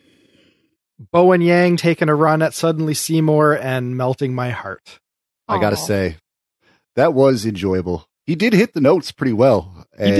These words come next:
Speaker 2: And
Speaker 1: he did.
Speaker 2: he did have great tone.
Speaker 1: It, it's so nice to see when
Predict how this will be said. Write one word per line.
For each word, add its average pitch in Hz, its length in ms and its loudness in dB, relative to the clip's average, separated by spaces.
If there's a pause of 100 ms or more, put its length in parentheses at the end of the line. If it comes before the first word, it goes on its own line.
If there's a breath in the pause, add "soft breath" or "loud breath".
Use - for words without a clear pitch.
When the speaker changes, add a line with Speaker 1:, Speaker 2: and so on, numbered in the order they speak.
(100)
Speaker 2:
And - 120 -6
Speaker 1:
he 175 100 -10
did. 302 200 -12
Speaker 2:
he 117 80 -6
did 147 180 2
have 160 240 0
great 127 300 -6
tone. 123 320 -6 (300)
Speaker 1:
It, 147 220 -4
it's 139 160 -6
so 143 180 -2
nice 151 280 -2
to 170 80 -4
see 170 360 -2
when 151 400 -2